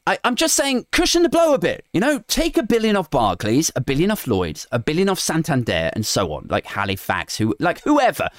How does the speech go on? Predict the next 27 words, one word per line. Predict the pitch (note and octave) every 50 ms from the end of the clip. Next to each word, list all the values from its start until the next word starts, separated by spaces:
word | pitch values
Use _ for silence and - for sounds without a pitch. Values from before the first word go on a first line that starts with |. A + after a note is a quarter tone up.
| - - - -
and | - A3 A#3
slowly | - - - - A3+ A#3 A#3 A3+ A3+ A3+ A3+ A3+
build | F3 - F3+ E3 D#3 D#3
up | D3 - D3+
the | C#3+
twenty | - - D#3+ C#3+ C3 A#2+ - C#3
billion | A#2+ - C#3 A#2 A2 G#2+ G2+ G#2+ G#2 G2 - - _ _ _
that | - B2+ -
you | C#3+ C3 D3 D3+ C3+
need | B2+ A#2+ A2 G#2+ G2 - - _ _ _ _ -
to | - C#3
stabilize | - - - - - A#2+ A#2+ C#3 D3 B2+ A#2+ A2+ G#2+ G#2+ A2 G#2 -
the | A2+
market. | G2+ G2 F#2+ E2+ C#2+ - - - - - _ _ _ _ _ _ _ _ _ _ _ _ _ -
Builds | G#3+ A#2 B2+ - D3+
up | C#3 -
the | F3
treasury, | - - D4 D4 - D3 G2+ - -
right? | - B2+ G#3+ C#4+ C4 - _ _ _ _ _
The | - -
pound | - - - D3+ C3 C3 C3 C3+ B2 -
gathers | - C3 A#2 A#2+ G#2 B2+ B2 G#2+
value | A2 - A2+ A#2 G2 F#2 F#2+ F#2
again. | F#2+ F#2+ - G2+ A#2 C3+ D3 C#3+ - - _
Things | - - - - D#3+ C#3 C#3+ C#3+ C3 A#2 -
look | B2 A#2+ B2+ A#2+ - - - _ _
credible. | - - F3+ E3 C3+ C3+ - F#2 D#2+ -